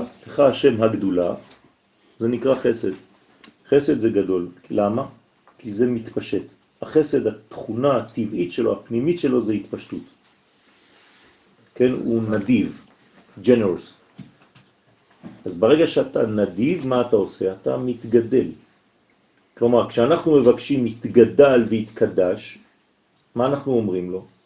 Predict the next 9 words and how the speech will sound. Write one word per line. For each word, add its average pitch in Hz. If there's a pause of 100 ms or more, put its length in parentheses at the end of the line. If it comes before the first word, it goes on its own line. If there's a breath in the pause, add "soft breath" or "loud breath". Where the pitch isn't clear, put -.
(160)
בעצם 139 (200)
דרך 160
החסד, 156
דרך 135
הדם 127
הזורם. 127 (880)
אצלנו 170
זה 135
הדם. 135